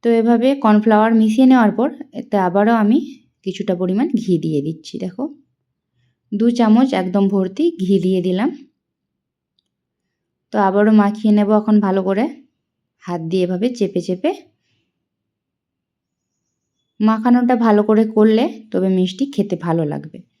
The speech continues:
নাহলে গোলাপ জামার ভেতরে শক্ত হয়ে থাকবে। তো দেখো, এভাবে গোল করে নেব। এরপরে কোনো ফাটার যেন না দাগ থাকে, আর অবশ্যই হাতে একটু ঘি মাখিয়ে নেবে।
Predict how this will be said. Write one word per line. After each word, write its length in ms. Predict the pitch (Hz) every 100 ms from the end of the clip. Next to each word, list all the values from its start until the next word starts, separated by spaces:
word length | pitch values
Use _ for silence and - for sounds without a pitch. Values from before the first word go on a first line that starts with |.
| _
নাহলে 260 | 202 196 226
গোলাপ 280 | 196 202 202
জামার 280 | 196 196 208
ভেতরে 460 | - 208 208 220 202 302 - _ _ _ _ _ _ _
শক্ত 320 | 185 160 -
হয়ে 200 | 202 185 180
থাকবে। 300 | 147 151 160 160 _ _ _ -
তো 40 | 214
দেখো, 340 | 208 214 254 262 277 -
এভাবে 280 | 202 208 202
গোল 220 | 226 214 233 240
করে 180 | 226 226
নেব। 180 | 220 220 226
এরপরে 300 | 214 202 233 - - _ _ _ _ _ _ _ -
কোনো 180 | 233 269
ফাটার 360 | 277 208 202 220
যেন 180 | 226 226 233
না 80 | 226
দাগ 140 | 185 214 -
থাকে, 180 | 202 240
আর 60 | 226 208
অবশ্যই 300 | 240 254 254
হাতে 200 | 196 214
একটু 200 | 214 240 311 208
ঘি 160 | - 202
মাখিয়ে 380 | 190 160 160 156
নেবে। 240 | 156 156